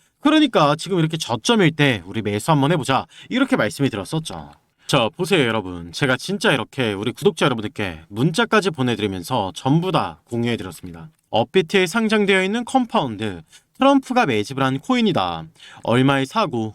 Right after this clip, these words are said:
얼마에 팔고, 이번 주말에 무조건 상승 나올 거니까 꼭 매수하시라고 이렇게 문자까지 전부 다 보내드렸죠.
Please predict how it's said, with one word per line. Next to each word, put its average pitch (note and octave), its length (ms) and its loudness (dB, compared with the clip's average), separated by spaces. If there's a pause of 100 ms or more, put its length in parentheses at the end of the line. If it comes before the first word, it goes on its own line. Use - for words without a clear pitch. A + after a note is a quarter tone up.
얼마에 G2+ 420 -6
팔고, B2 520 -2 (300)
이번 A3+ 320 4
주말에 C#3 560 0
무조건 A#3+ 500 -2
상승 A3 300 -2
나올 A#2 200 2
거니까 G#2+ 640 -4
꼭 A#3 180 2
매수하시라고 B2 760 0 (240)
이렇게 A3+ 220 2
문자까지 A#3+ 580 2
전부 B3+ 300 4
다 C4 100 2
보내드렸죠. G2+ 720 -4